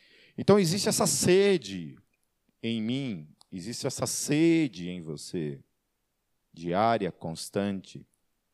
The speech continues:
que só pode ser saciada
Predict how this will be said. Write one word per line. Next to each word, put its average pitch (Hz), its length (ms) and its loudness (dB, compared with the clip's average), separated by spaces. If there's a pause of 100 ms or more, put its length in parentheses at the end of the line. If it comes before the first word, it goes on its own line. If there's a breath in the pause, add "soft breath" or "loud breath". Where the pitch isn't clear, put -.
(480)
que 87 80 -14
só - 160 -4
pode 87 400 -2
ser 80 320 -8
saciada 78 800 -10